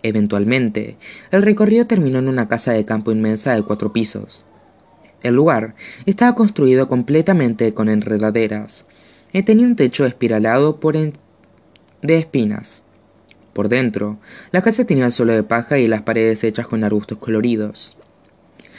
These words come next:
Mientras Rosette escoltaba a sus huéspedes por el lugar, los niños oyeron el sonido de varias criaturas diferentes provenir de algún lugar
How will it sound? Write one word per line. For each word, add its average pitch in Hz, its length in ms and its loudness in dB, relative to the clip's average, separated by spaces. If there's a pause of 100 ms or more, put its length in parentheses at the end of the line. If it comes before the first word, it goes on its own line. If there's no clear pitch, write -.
(220)
Mientras 190 280 4
Rosette 160 520 0
escoltaba 120 640 0
a 110 40 -4
sus 110 180 -6
huéspedes 113 420 -2
por 110 160 -2
el 110 80 0
lugar, 117 380 0 (500)
los 202 160 4
niños 120 480 2
oyeron 123 400 0
el 113 100 0
sonido 117 320 0
de 113 80 2
varias 120 340 0
criaturas 156 440 -2
diferentes 120 500 -2
provenir 110 440 -2
de 110 80 -2
algún 107 200 0
lugar 110 380 -2